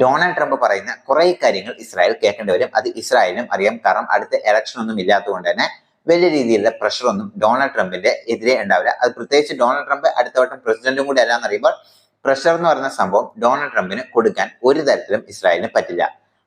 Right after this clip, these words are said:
അതുകൊണ്ട് എന്താണെന്ന് വെച്ചാൽ അതായത് ഡൊണാൾഡ് ട്രംപ് ഒരു പൊതുവെ ഒരു കാര്യം കൊണ്ടുവരും, അതായത്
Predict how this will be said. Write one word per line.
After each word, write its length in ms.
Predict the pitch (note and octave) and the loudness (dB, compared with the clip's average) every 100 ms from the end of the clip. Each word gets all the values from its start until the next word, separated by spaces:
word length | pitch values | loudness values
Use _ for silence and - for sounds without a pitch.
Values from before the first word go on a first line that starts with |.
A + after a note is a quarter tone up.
| - | -2
അതുകൊണ്ട് 280 | C3+ F#3 F3+ | 2 2 2
എന്താണെന്ന് 260 | C3 G2 F2+ | 0 -2 -2
വെച്ചാൽ 180 | B2 - | -2 -2
അതായത് 180 | - F#3+ - F3+ | -4 -8 -4 0
ഡൊണാൾഡ് 340 | D#3 E3+ E3 | 2 0 -2
ട്രംപ് 200 | - G3 A#2+ - | -2 -2 -4 0
ഒരു 160 | D3 F3 - - | 4 2 2 0
പൊതുവെ 320 | C3 C3+ D#3 C#3 | 0 2 2 2
ഒരു 120 | A#2+ A2+ | 0 0
കാര്യം 240 | G2 G2 B2 | -2 0 -2
കൊണ്ടുവരും, 280 | G#2 F#2 - | -4 -6 -6
അതായത് 280 | F#2+ F#2+ B2+ | 0 2 2